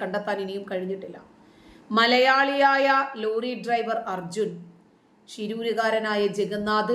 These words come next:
ലോകേഷ്, ഈ മൂന്ന് പേരെ കണ്ടെത്തണം. ഗംഗവാലി പുഴയിലേക്ക് വീണവരുടെ ശരീരങ്ങൾ എട്ടും പത്തും കിലോമീറ്ററുകൾക്കകലെ, അകലെ തീരത്തടിയാറുണ്ട്.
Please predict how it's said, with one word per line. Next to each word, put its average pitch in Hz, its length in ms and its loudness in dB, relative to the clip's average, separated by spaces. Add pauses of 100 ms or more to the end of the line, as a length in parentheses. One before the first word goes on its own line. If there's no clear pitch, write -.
ലോകേഷ്, 185 500 0 (280)
ഈ 208 40 -6
മൂന്ന് 208 300 -4
പേരെ 190 200 -2 (100)
കണ്ടെത്തണം. 202 420 -16 (880)
ഗംഗവാലി 311 680 4
പുഴയിലേക്ക് 302 640 4
വീണവരുടെ 269 640 2 (100)
ശരീരങ്ങൾ 254 540 0 (200)
എട്ടും 247 280 -2
പത്തും 240 320 -6
കിലോമീറ്ററുകൾക്കകലെ, 214 1080 -2 (220)
അകലെ 208 240 -2 (120)
തീരത്തടിയാറുണ്ട്. 196 840 -2